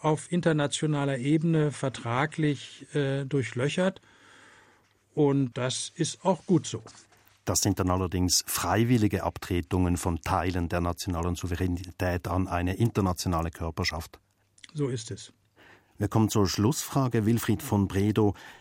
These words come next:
Speaker 2: was halten Sie persönlich von der Aufweichung von Grenzen? Ist für Sie eher die Grenze zwischen den U S A und Mexiko das zukunftsfähige Modell oder ist es die Schengen-interne Grenze zwischen Deutschland und der Schweiz?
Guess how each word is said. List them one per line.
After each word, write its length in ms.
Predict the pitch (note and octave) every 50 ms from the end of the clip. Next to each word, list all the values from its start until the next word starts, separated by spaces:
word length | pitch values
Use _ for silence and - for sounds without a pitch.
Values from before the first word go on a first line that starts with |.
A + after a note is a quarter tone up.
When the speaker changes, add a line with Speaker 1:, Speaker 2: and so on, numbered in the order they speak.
| _ _ _ -
Speaker 2:
was 180 | - A#2 -
halten 380 | - G#2+ G#2+ A2 _ - G#2+ G2+
Sie 200 | F2 F#2 A#2 C3
persönlich 640 | - - A#2 G#2+ F#2+ - F#2+ G2 G2+ G#2+ G2+ F#2+
von 140 | - - F#2
der 120 | F2+ E2 E2
Aufweichung 640 | F2 F2 E2+ - E2+ D#2 E2 E2 - - D#2+ D#2+ D#2
von 240 | - - G2 F#2+ F#2
Grenzen? 480 | - - E2 D#2 D2+ D2+ - - F2 E2+
Ist 180 | F2 - B2+
für 120 | B2 A2 F#2+
Sie 200 | - G2 G2 -
eher 240 | - G#2 G2+ G#2+ G#2+
die 120 | G2+ G2+
Grenze 500 | E2+ F2+ F#2 G2 G#2+ A#2 - - - G#2+
zwischen 380 | - - - G#2+ G2+ - - F#2+
den 160 | G2+ F#2+ -
U 180 | - G#2+ G2+ G#2+
S 200 | G2 F#2 - -
A 160 | G2 F#2+ G2
und 240 | G2 F#2+ F#2 - -
Mexiko 640 | G2 F#2 A2 - - - - D#3 - - D3 D3 C#3+
das 260 | - B2 A#2 - -
zukunftsfähige 920 | - C3 C3+ C3 - B2+ B2 A#2+ - - - - - G#2 G#2 A2 - A2+
Modell 460 | A2 A2 G#2+ G2+ - G2 G2+ A2 A#2+ A2
oder 200 | G2 G2+ F#2+ F2+
ist 200 | F#2+ - - -
es 120 | F#2 -
die 140 | - F#2+ F2+
Schengen-interne 960 | - - F#2+ F#2+ G#2 G#2 G2+ G2 - A#2+ A#2+ B2 - - G2+ G2 F#2 F#2 F#2+
Grenze 500 | F#2 - F2+ F2+ F2 F2+ - - - F2
zwischen 400 | - - - F2+ E2 - F2+ D#2+
Deutschland 600 | - D#2+ E2 E2 D#2+ - - - C#2+ C2+ D#2+ -
und 180 | - F#2 F2 -
der 80 | G2 F#2
Schweiz? 520 | - E2 D2 - - - - - - -